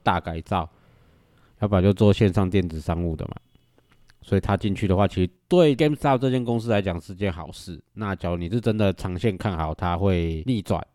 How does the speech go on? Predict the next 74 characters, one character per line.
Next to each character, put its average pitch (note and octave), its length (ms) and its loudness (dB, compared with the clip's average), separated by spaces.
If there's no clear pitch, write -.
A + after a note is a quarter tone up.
会 F#2 240 -4
谷 G2+ 180 -2
底 G2 140 -2
翻 G#2 180 0
身， A2 320 2
那 G2 140 -4
你 D#2+ 480 -8
要 G2+ 180 -2
长 F2 180 -4
线 F#2+ 200 -2
投 F2 180 -2
资 F2+ 420 -4
也 F#2+ 140 -6
没 G#2+ 80 0
有 A#2+ 100 4
问 C3 160 2
题。 A2 360 -4
但 G#2+ 180 2
是 A#2 80 2
希 A2 200 2
望 G#2+ 200 8
说， G2 380 4
因 A#2 100 2
为 B2+ 80 4
这 B2+ 140 4
毕 A#2 180 2
竟 B2 140 -2
也 F2 140 0
像 G#2+ 180 0
是， F#2 500 0
就 D#3 100 4
像 D3 180 2
是 D#3+ 120 0
你 G#2+ 100 2
在 A#2 140 4
摸 A2+ 240 4
底 F2+ 140 -8
一 E2 220 -12
样 F#2+ 220 2
啦。 E2+ 160 -4
我 E2+ 160 -2
是 A2 140 0
觉 G2 180 2
得 F#2+ 140 2
说， G2+ 260 4
假 F#2 160 0
如 F#2+ 60 2
你 F#2 80 -2
进 A#2 220 -4
场 F#2 120 0
的 F2 80 0
资 G2+ 160 -6
金 G#2+ 140 -4
也 F2+ 80 0
不 F2+ 140 -6
多 F2 200 -2
的 E2 160 -4
话， E2+ 380 0
那 B2 100 -4
你 F2 300 -6
觉 G2+ 140 0
得 A2 100 2
OK， C3 340 2
你 G#2+ 60 -2
就 A2+ 100 2
长 G2+ 160 -4
线 A2+ 160 -2
放 G#2+ 160 -2
着， E2+ 180 -8
进 A#2+ 140 -6
场 F2 160 -6
价 G2+ 160 -4
格 E2+ 200 -6
也 E2 180 -8